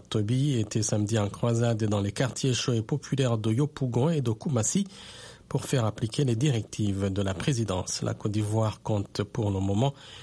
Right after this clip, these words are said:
une dizaine de cas et a fermé ses frontières et ses écoles.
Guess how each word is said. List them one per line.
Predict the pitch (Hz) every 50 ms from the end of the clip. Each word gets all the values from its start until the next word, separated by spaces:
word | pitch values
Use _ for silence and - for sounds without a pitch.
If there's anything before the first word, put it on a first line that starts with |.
| - - - - -
une | 127 113
dizaine | 107 107 104 107 110 104 101
de | 98 95
cas | 92 - - 123 117 123 123
et | 135 117
a | 104 95
fermé | 95 - - 104 95 98 104 110 117
ses | - - 110
frontières | 98 - - 107 98 101 - - 123 123 113 113
et | 107
ses | - - 143 123 113
écoles. | 110 - - - -